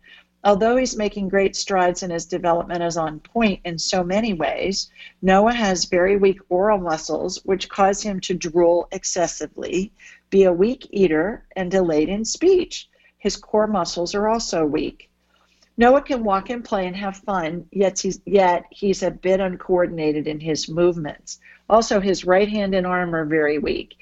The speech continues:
He uses his left hand and arm for everything. He does seem to be getting stronger, and there are concerns about whether he will ever speak. Noah is very communicative and alert,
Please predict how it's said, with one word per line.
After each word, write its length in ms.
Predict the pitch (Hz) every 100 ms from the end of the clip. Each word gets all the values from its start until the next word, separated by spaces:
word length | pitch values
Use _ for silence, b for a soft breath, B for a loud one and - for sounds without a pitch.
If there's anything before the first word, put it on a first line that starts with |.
| B B B
He 180 | 190
uses 400 | 175 202 196 196
his 200 | 190 180
left 260 | 180 160 -
hand 200 | 175 165
and 80 | 160
arm 260 | 160 156 -
for 220 | 180 -
everything. 720 | 185 202 226 185 - - - - _ b b b _ -
He 140 | 220
does 280 | 220 240 262
seem 240 | 269 247
to 80 | 240
be 120 | 233
getting 260 | 220 208 202
stronger, 500 | - 202 180 170 170
and 180 | - 175
there 140 | 170
are 80 | 170
concerns 540 | 185 175 - 170 165
about 260 | 160 170 -
whether 260 | 165 156
he 220 | 160 - 151
will 220 | 156 -
ever 280 | - - -
speak. 720 | - - 226 262 208 - - b b b b
Noah 280 | 190 196 185
is 240 | 185 -
very 280 | 185 180 180
communicative 1000 | - 190 170 165 - 170 - 156 147 -
and 140 | 170 160
alert, 480 | 165 233 196 180